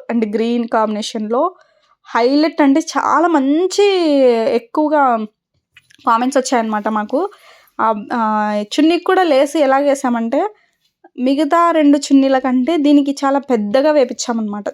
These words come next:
చున్నీకి. So, నాకు నచ్చింది అన్నట్టు నేను తీసుకున్నాను.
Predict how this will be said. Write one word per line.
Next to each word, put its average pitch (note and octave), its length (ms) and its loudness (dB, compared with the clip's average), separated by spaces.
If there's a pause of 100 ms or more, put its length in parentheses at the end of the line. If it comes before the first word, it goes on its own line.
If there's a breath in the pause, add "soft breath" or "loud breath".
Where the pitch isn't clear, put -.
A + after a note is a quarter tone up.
(100)
చున్నీకి. A#3+ 440 -2 (600)
So, - 140 -2 (140)
నాకు B3 240 -2
నచ్చింది C4 460 2
అన్నట్టు C#4 320 2
నేను D#4+ 240 2
తీసుకున్నాను. C4+ 640 0